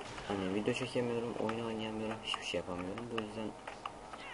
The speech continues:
e, tercihim sizin sorununuzu çözdükten sonra kişi listemden kaldırmaktır. Herhangi bir sorunuz olduğu zaman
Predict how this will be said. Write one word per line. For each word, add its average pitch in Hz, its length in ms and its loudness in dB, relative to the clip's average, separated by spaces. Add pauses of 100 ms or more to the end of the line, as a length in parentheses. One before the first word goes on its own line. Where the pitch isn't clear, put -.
(500)
e, 92 60 2
tercihim 113 600 0 (840)
sizin 110 320 0
sorununuzu 107 580 4
çözdükten 110 600 2
sonra 107 360 0 (480)
kişi - 220 0
listemden 101 540 0
kaldırmaktır. 113 680 0
Herhangi 147 340 4
bir 120 60 0
sorunuz 113 420 8
olduğu 113 300 4
zaman 92 220 0